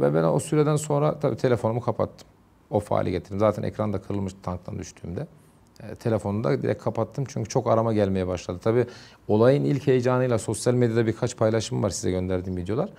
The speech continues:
E, onları gönderince çok arkadaşım aramaya başladı. "Ne oluyor, ne bitiyor?" şeklinde.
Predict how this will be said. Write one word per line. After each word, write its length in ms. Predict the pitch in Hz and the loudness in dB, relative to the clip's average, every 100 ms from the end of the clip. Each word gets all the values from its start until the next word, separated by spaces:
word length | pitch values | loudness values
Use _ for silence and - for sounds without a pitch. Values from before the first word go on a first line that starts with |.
| - - - - - | -20 -20 -20 -20 -12
E, 180 | - - | -8 -8
onları 440 | - 113 123 147 | -6 0 4 4
gönderince 460 | 143 139 147 175 220 | 6 4 4 2 0
çok 240 | - 190 | 2 4
arkadaşım 460 | 143 131 139 127 131 | 6 6 4 2 2
aramaya 340 | 107 95 92 | 2 4 2
başladı. 400 | 90 85 - 101 85 - | 0 -2 -6 -8 -12 -4
"Ne 60 | 113 | 2
oluyor, 300 | 110 104 98 | 4 4 2
ne 120 | 98 | 0
bitiyor?" 220 | 92 92 | -2 -6
şeklinde. 460 | - 92 - 131 | -6 -6 -4 -4